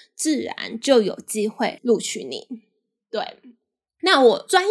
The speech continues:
业技能呢，我都是到进入了这家公司这个职位之后，我才真正开始学。除了电脑这种专业技能以外呢，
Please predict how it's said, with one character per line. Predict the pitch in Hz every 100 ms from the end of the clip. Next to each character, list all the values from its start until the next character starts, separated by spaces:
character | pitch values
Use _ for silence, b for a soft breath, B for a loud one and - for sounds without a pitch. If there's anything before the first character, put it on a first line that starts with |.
| 453
业 | 302
技 | 330 285
能 | 220 151
呢， | 170
我 | 190
都 | 165 226
是 | 247 254
到 | 240 - B B B
进 | - 294 277
入 | 247
了 | -
这 | - 262
家 | 226 214
公 | 214 190
司 | 208 -
这 | 190 247
个 | 196
职 | 190 - 196 220
位 | 233
之 | 185 190
后， | 202 240 - B B
我 | 214 190
才 | - 190 190
真 | 196 214
正 | 196
开 | - 190
始 | 190 -
学。 | - - - - B B B B _ _
除 | - 254 320
了 | 427 320
电 | - 392 254
脑 | -
这 | - 262
种 | 240 - 220
专 | 294 240 285
业 | 269
技 | 220 - 254
能 | 196 101
以 | - -
外 | - 165 107
呢， | 92 78